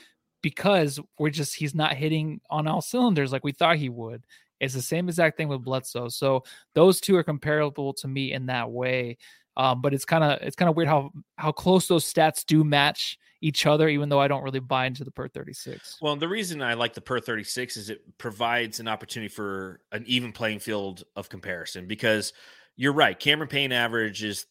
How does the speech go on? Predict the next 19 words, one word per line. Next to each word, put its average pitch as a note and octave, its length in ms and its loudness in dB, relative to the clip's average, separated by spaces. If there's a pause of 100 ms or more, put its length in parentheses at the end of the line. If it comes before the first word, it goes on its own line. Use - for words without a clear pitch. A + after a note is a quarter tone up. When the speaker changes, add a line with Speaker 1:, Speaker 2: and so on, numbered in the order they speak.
(100)
Speaker 2:
twenty C3+ 280 -2
minutes A#2 300 -4
a G#2+ 40 -8
game, G2+ 280 -4
whereas G#2 200 -2
Bledsoe A#2 580 0
for G#2+ 200 -6
his G#2+ 140 -6
five G#2+ 280 -2
years A#2 220 -4
averaged G2 400 -4
thirty-three G#2+ 680 -4
minutes. F#2+ 320 -14
So A2+ 80 -6
it's - 220 -10
thirteen C#3+ 640 -8 (380)
minutes A2 380 -4
difference. G2+ 680 -4
So G#2 300 -2